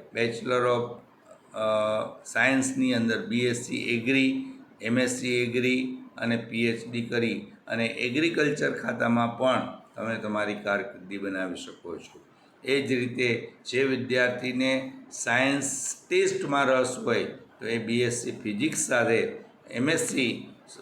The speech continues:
સ્પેશિયલાઇઝેશન, અ, કરી અને ત્યાર પછી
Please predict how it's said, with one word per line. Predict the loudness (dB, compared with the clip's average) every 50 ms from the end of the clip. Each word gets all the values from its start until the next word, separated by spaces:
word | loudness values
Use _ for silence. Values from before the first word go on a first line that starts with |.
| -14 -12 -10 -10
સ્પેશિયલાઇઝેશન, | -8 -4 -2 -2 0 0 -2 -2 0 0 0 2 0 -2 -2 -4 -4 -4 -4 -4 -4 -4 -6 -8
અ, | -8 -8 -6 -4 -4 -4 -4 -4 0
કરી | 0 2 4 4 2 0 -4 -8 -12 -18 -20 -14
અને | -8 -4 -4 -4
ત્યાર | -4 -2 0 0 2 2 0 -2
પછી | -6 -6 -4 -4 -2 -2 -4 -6 -10